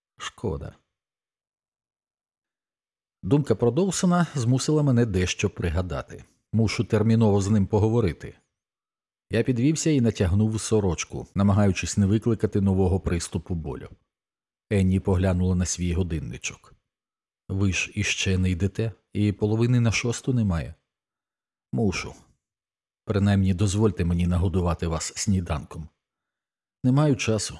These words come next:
зітхнув я, «але дякую вам».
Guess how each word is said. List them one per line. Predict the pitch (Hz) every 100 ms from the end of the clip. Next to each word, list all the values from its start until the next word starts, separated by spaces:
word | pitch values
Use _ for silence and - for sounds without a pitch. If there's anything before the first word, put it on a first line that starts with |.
| - 98
зітхнув | 82 87 92 85 78
я, | 64 - - _ -
«але | 101 101
дякую | 90 113 98 80 69
вам». | 69 78